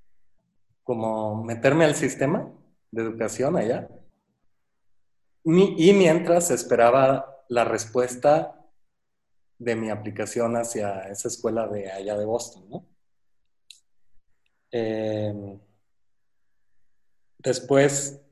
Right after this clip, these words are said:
pues, terminé ahí el semestre. Tomé básicamente puras clases de tronco común, pero Texas es muy raro, no,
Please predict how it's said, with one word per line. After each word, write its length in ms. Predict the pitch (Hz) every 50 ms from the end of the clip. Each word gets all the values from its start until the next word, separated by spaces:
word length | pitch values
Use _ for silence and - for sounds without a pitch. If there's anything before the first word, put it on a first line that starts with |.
| _ -
pues, 140 | 135 131 -
terminé 300 | - 117 120 117 120 127
ahí 160 | 131 139 139 139
el 120 | 139 139
semestre. 540 | 139 139 123 127 135 135 135 - - 135 135 131 - - - -
Tomé 400 | - 135 135 147 180 185 185 180 - 139 135
básicamente 540 | 139 143 143 - - - 170 - 143 139 -
puras 240 | 139 151 143 147 151
clases 320 | - 143 139 139 147 135 135
de 80 | 123
tronco 400 | - - - 123 123 - - 135 -
común, 500 | 117 110 117 147 196 - - - _ _ _ _ _ _ _ _ _ - - - _ _ _ _ _ _ _ _ _ _ _ _ _ _ _ _ _
pero 460 | 151 143 143 147 143 143 139 143 139
Texas 440 | - 139 147 143 - 165 165 165 -
es 100 | 135 147
muy 120 | 147 143
raro, 300 | 135 131 131 131 127 123
no, 680 | 120 120 123 123 123 123 117 117 - - - _ _